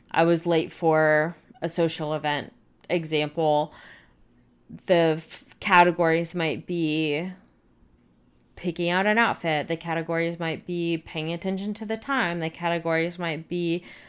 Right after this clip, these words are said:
time management in general, and then you would have sub items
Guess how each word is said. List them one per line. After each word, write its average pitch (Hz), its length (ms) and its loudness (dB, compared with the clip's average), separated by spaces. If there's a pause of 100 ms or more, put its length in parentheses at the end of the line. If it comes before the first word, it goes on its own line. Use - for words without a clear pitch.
(140)
time 175 280 0
management 180 640 0 (340)
in 202 200 0
general, 165 600 4
and 180 220 2
then 165 480 0
you 190 220 0
would 165 100 4
have 160 420 2 (280)
sub 165 500 2 (1400)
items 160 920 4